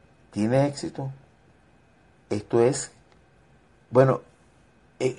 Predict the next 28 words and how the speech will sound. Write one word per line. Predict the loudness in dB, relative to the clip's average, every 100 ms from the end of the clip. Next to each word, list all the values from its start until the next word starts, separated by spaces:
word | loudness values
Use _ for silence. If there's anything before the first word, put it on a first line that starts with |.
| 0
es, | 0 0 4
hay | 6 8
que | 8 10 10 6 0 -12 0
poner | 4 8 6
todos | 8 10 12
los | 10
misiles | 8 4 6 6 6 2 -8 _ _ _ _
en | 0 2
alerta, | 4 2 0 -14 _ _ _ _
porque | 0 0 2
esto | -2 4 4
es, | 4
como | 0 -4 -2 -2
se | -4
dice, | -4 -10 -16
zafarse | -8 -6 -2 -2 2 4 4 0 -4
definitivamente | -4 -4 -8 -8 -4 -2 -2 -4 -6 -12 -18 _ _ _ _ _ _ _ _ -20 _ -20 -20 -18
de | -16 0 2
la | 4 4
camisa | 2 -4 0 2
de | 2
fuerza | 2 0 2 -4
que | -4
significa | -6 -4 -4 -6 -4 -4 -6 _
entrar | -2 -2 -2 0 4
en | 4 4
la | 4
red | 4 2